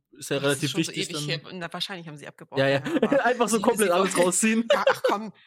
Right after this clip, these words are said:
Speaker 2: jetzt sind wir schon drin, jetzt zapfen wir auch ab,
Speaker 1: Jetzt nehmen wir die
Speaker 2: aber
Speaker 1: acht Liter raus, komm,
Speaker 2: jetzt
Speaker 1: was soll der
Speaker 2: nehmen wir
Speaker 1: Geiz?
Speaker 2: Nee, aber sie hatte halt, sie wollte es ja machen,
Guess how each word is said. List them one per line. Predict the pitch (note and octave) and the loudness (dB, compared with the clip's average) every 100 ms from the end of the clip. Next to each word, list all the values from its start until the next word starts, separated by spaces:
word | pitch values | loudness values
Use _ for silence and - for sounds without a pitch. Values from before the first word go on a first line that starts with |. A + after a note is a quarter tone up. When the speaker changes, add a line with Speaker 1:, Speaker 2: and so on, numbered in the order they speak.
| - - | -20 -10
Speaker 2:
jetzt | F#3+ A#3 | -6 -4
sind | - | -6
wir | A3 | -6
schon | - G#3+ | -8 -8
drin, | E3+ G3 | -6 -6
jetzt | E3+ - | -4 -6
zapfen | G#3 - | -8 -12
wir | F3+ | -10
auch | E3 | -8
ab, | - A2 | -6 -4
Speaker 1:
Jetzt | - | 0
nehmen | D3+ | 2
wir | C#3 | 2
die | D3 | 2
Speaker 2:
aber | |
Speaker 1:
acht | C#3+ - | 0 0
Liter | C#3+ E3+ | 0 2
raus, | C3+ B2 B2 C3 | 2 2 0 -2
komm, | C3+ D3 | -2 0
Speaker 2:
jetzt | |
Speaker 1:
was | C3+ C3 | 0 0
soll | D3 | 2
der | D3 | 2
Speaker 2:
nehmen | C3 | 2
wir | B2+ | 0
Speaker 1:
Geiz? | C3+ - - _ _ - | -4 -18 -20 _ _ -14
Speaker 2:
Nee, | G#3 C4 | -10 -8
aber | G3 F#3+ | -6 -6
sie | F#3+ G3+ | -8 -8
hatte | B3 B3 | -10 -10
halt, | A3 G#3 G#3 _ | -10 -12 -14 _
sie | G3+ F3+ | -14 -8
wollte | G#3+ D#4+ E4 | -8 -6 -8
es | C4 | -6
ja | G#3+ | -6
machen, | F#3+ F#3 G#3 A3 | -6 -8 -12 -18